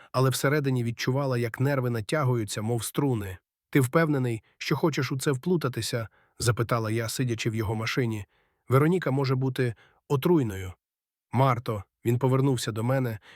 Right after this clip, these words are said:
його погляд був серйозним. "Я знаю, що вона зробила, і знаю, як важливо для тебе закрити цю главу. Я з тобою". Я кивнула, відчуваючи, як тепло його слів розганяє страх.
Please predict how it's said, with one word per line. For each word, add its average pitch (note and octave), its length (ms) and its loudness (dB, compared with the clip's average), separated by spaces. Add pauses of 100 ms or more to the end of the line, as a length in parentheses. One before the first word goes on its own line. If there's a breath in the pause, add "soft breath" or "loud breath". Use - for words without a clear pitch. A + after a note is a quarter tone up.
його B2 200 2
погляд C3+ 340 0
був B2+ 180 0
серйозним. A2 640 -2 (440)
"Я C#3+ 140 6
знаю, C#3 300 2
що A#2+ 200 -2
вона A#2 180 -2
зробила, A#2+ 520 -2 (240 loud breath)
і C#3 100 4
знаю, C#3+ 340 4
як C3 220 -2
важливо B2+ 400 0
для A#2+ 140 -2
тебе C3+ 240 0
закрити B2 420 -2
цю A#2+ 160 -2
главу. A#2 420 -2 (240)
Я C#3+ 180 2
з - 80 -4
тобою". A2 440 -4 (1500)
Я A#2+ 260 4
кивнула, B2 480 2
відчуваючи, B2 720 0
як A2+ 200 -2
тепло C3+ 360 0
його A2+ 220 -2
слів C3+ 320 0
розганяє A2+ 540 -2
страх. G#2+ 640 -6